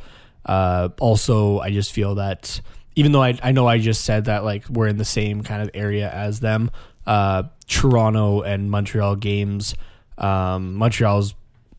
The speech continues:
been with the Leafs for a good portion of it. Um,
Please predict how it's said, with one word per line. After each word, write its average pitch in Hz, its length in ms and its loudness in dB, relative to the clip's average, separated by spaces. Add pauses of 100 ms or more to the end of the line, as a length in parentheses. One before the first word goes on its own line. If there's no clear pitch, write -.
(420)
been 113 320 4
with 113 420 0
the 120 100 2
Leafs 101 600 -4 (100)
for 107 220 -2
a 104 100 -4
good 104 260 -2
portion 104 600 0
of 92 200 -8
it. 71 240 -10 (500)
Um, 85 560 -6